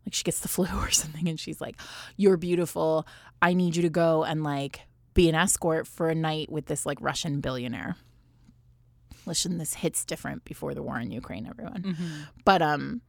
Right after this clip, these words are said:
Speaker 1: so she's like, "What?" And she's like, "You'll make ten thousand dollars.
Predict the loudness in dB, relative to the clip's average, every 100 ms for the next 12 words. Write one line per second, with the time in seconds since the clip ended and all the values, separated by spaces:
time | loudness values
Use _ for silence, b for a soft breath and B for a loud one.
0 | _ -6 0 2 0 -2 -2 -2 -4 -6
1 | -6 -4 -4 -6 -6 -4 -4 -6 -10 -16
2 | -14 -2 0 2 -2 -2 -2 0 0 2
3 | 2 4 4 2 0 -4 -6